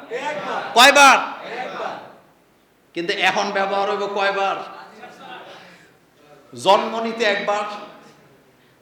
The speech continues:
জন্ম নেয়ার পরে সার্টিফিকেট নিতে একবার, স্কুলে ভর্তি হইতে একবার, এরপর স্কুল থেকে আসার পরে কলেজে ভর্তি হইতে একবার, এরপরে এটা দিয়ে আবার,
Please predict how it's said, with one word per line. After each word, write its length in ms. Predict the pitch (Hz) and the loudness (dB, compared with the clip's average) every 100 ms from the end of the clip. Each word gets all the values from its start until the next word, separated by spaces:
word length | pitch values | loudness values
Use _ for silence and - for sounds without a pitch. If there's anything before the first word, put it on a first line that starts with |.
| 120 | -4
জন্ম 360 | 170 196 202 208 | 0 0 -2 -2
নেয়ার 260 | 208 208 196 | 0 0 0
পরে 220 | 196 202 | -2 0
সার্টিফিকেট 560 | 196 196 202 196 196 196 | 0 -2 0 -2 -4 -6
নিতে 220 | 196 202 | -6 -4
একবার, 400 | 185 - 185 190 - - - - _ _ _ _ - 175 | -4 -4 -2 -2 -4 -12 -18 -20 _ _ _ _ -12 -10
স্কুলে 360 | - 202 214 | -6 -2 0
ভর্তি 360 | 208 190 190 208 | 2 2 0 -4
হইতে 200 | 208 208 | -6 -4
একবার, 460 | 190 175 156 196 196 196 - - - _ _ _ - | -2 -4 -4 -4 -4 -8 -14 -20 -20 _ _ _ -8
এরপর 480 | 143 180 190 196 190 | 0 0 2 -2 -2
স্কুল 300 | - 208 202 | -4 -6 -4
থেকে 200 | 202 202 | -2 0
আসার 300 | 185 180 202 202 | 0 0 -4 -2
পরে 140 | 208 | -4
কলেজে 440 | 202 196 202 196 | -2 -2 0 -2
ভর্তি 340 | 202 196 196 202 | -2 -4 -4 -8
হইতে 180 | 196 208 | -8 -6
একবার, 480 | 185 175 190 196 190 - - - - - | -4 -4 -2 -2 -4 -10 -18 -20 -18 0
এরপরে 460 | 165 185 196 202 | 4 4 4 2
এটা 380 | 208 190 185 196 | 4 4 6 4
দিয়ে 220 | 196 202 | 2 2
আবার, 420 | 202 180 214 240 | 4 4 4 2